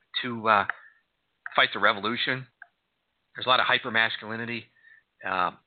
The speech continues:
during the Mexican-American War. A lot of, a lot of hyper-masculinity during the Civil War.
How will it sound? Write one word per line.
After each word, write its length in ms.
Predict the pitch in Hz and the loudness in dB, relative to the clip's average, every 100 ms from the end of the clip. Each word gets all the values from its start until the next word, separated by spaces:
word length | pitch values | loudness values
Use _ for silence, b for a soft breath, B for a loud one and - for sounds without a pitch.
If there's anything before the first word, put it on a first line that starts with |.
| _ _ _ _ _ _ _ _ _ _ _ | _ _ _ _ _ _ _ _ _ _ _
during 160 | - 104 | -8 -4
the 60 | |
Mexican-American 840 | 98 101 - 110 92 95 110 117 110 | -2 -2 -2 -4 4 4 4 0 -6
War. 360 | 117 117 123 _ | -6 -6 -8 _
A 40 | 202 | 0
lot 60 | |
of, 140 | 170 98 | 2 2
a 40 | |
lot 100 | 160 | 0
of 80 | - | 0
hyper-masculinity 1000 | 110 107 107 107 104 - 107 110 107 110 - - _ - | -2 -2 0 0 0 -4 -6 -6 -6 -8 -14 -20 _ -8
during 160 | 110 | -8
the 80 | 85 - | -6 -2
Civil 260 | 113 113 | 0 0
War. 380 | 113 117 120 - | 0 0 0 -4